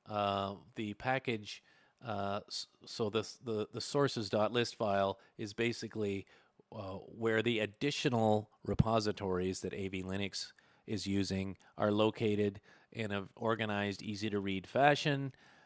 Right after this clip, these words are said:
And if you need to make a change to that, if you want to disable one of them or, or,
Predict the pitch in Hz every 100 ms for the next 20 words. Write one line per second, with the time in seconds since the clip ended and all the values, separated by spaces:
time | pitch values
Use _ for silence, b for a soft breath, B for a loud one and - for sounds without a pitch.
0 | b 113 104 104 101 95 110 107 104 104
1 | 101 110 95 95 - 156 180 185 - 147
2 | 151 131 101 95 85 92 120 135 139 135
3 | 135 135 131 135 113 85 78 87 87